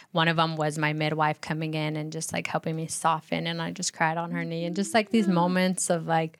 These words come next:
Speaker 1: connecting to my body and trusting my body, but having people around me that wanted that for me, that didn't
Speaker 2: Yeah.
Speaker 1: just see me as, like, a patient that has a condition of pregnancy to just get
Speaker 2: Yeah.
Speaker 1: the baby out at any
Speaker 2: Yeah.
Speaker 1: means necessary.
Speaker 2: Yeah.
Speaker 1: So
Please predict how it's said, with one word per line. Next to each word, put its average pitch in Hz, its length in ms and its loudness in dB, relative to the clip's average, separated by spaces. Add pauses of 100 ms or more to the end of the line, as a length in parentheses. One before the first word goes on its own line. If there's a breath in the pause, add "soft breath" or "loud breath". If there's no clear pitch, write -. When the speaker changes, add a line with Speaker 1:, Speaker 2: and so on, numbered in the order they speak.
Speaker 1:
connecting 180 580 2
to 190 100 -4
my 180 140 -2
body 160 280 2
and 165 100 -8
trusting 165 400 -2
my 156 140 0
body, 156 320 0
but 160 200 -2
having 196 400 -4
people 185 380 -2
around 165 520 2
me 254 400 8
that 170 320 2
wanted 180 640 2
that 165 280 0
for 175 320 -6
me, 165 240 -8
that 170 240 2
didn't 190 220 2
Speaker 2:
Yeah. 185 140 0
Speaker 1:
just 180 120 4
see 185 320 6
me 180 260 0
as, 165 360 2
like, 160 280 -2 (580 loud breath)
a 180 80 6
patient 170 720 -2 (220)
that 170 240 4
has 165 260 -2
a 180 60 -6
condition 165 640 0
of 165 200 -4
pregnancy 156 640 -2
to 165 200 0
just 165 220 -2
get 165 140 -2
Speaker 2:
Yeah. - 40 -18
Speaker 1:
the 156 100 -2
baby 156 360 -2
out 156 260 -4
at 170 220 0
any 175 180 -4
Speaker 2:
Yeah. 170 60 -6
Speaker 1:
means 156 260 -8
necessary. 160 680 -4
Speaker 2:
Yeah. - 240 -20 (260 soft breath)
Speaker 1:
So 165 480 -2